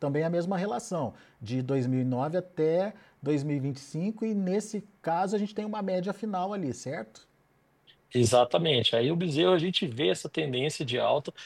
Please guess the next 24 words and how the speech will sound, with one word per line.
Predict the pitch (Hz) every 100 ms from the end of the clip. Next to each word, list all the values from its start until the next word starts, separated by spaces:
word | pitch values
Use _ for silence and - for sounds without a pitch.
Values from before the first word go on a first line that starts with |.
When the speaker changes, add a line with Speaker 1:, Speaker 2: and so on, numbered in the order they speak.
| - -
Speaker 2:
vê | 117 147 196
que | -
o | 175 _
preço | 170 220 226 -
do | 170
bezerro, | 151 131 147 151 123 - _ _ -
assim | 143 - - 202
como | - 180 180
a |
arroba | 165 - 175 175
do | 156
boi, | 139 147 131 - - -
ele | 135 156
tem | - - 190
se | 208 156
dissipado, | 135 131 131 - - 143 135
né? | 156
Assim, | 143 - 143 127 - - -
você | - 139
vê | 120 175
melhores | 170 165 143 170 208 180
negociações, | 185 165 160 160 139 - 151 139
às | 143 127
vezes, | 143 131